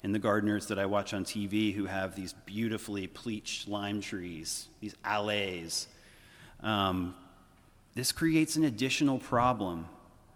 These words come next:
of having to wait. I'm supposed to wait to watch the weeds engulf all of my careful work.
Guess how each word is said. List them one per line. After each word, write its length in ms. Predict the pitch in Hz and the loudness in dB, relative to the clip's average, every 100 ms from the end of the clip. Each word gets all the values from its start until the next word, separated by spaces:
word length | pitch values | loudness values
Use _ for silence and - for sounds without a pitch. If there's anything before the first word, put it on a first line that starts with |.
| - - - | -20 -20 -10
of 120 | - | -4
having 420 | 117 120 123 113 | 2 4 4 2
to 160 | 101 113 | 0 -2
wait. 460 | 98 98 - - - - - - - _ _ _ _ _ - - - - - | -2 -2 -4 -8 -10 -20 -20 -20 -20 _ _ _ _ _ -20 -20 -20 -18 -2
I'm 220 | 113 120 | 2 2
supposed 540 | - 117 127 123 - | 2 0 0 0 -2
to 100 | 110 | -4
wait 540 | 92 98 120 - - - - - - - - _ - - _ _ _ - - - | -4 -6 -6 -8 -12 -14 -18 -20 -20 -20 -20 _ -20 -20 _ _ _ -20 -20 -16
to 120 | - | -4
watch 340 | 110 117 117 - | 4 4 4 2
the 120 | 110 | 2
weeds 400 | 107 123 117 95 | 4 6 4 2
engulf 500 | 104 104 101 98 - - | 0 4 2 2 -4 -4
all 280 | 113 117 123 | 2 2 2
of 120 | 107 | 0
my 240 | 113 98 92 - | 0 0 -4 -8
careful 460 | - 113 - 107 | -2 -2 0 -2
work. 400 | 92 92 78 - | -2 -4 -6 -12